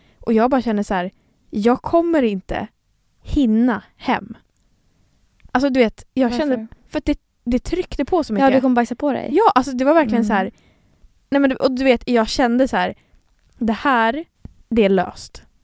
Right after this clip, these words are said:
Speaker 2: Det är varmt och det är löst.
Speaker 1: Ah! Nej, men alltså, åh, jag kände mig som en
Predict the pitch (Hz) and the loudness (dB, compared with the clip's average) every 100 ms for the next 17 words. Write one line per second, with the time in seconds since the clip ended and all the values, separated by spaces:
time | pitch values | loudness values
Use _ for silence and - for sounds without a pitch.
0 | _ _ _ _ - - - - - - | _ _ _ _ -12 -8 -10 -12 -18 -18
1 | - 208 196 220 262 294 294 - - - | -6 -2 2 4 2 0 -6 -12 -20 -8
2 | - 262 247 185 - - 466 453 453 - | -2 0 0 -2 -2 2 4 4 0 -6
3 | _ - 359 320 - - 285 - - _ | _ -4 0 0 -2 -6 -8 -8 -12 _
4 | 381 381 440 311 311 320 466 415 285 285 | 2 6 6 6 0 -2 0 0 0 -2
5 | - 240 208 202 202 - - 262 262 | 0 0 2 0 -4 -10 -4 0 0